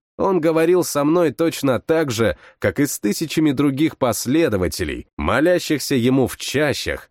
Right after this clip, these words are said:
в подвалах и на чердаках, спрятавшись от вездесущего взгляда проклятой длани демонов.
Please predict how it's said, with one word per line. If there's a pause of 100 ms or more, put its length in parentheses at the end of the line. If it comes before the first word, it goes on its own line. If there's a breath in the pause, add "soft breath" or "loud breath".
в
подвалах
и
на
чердаках, (320)
спрятавшись
от
вездесущего
взгляда
проклятой
длани
демонов.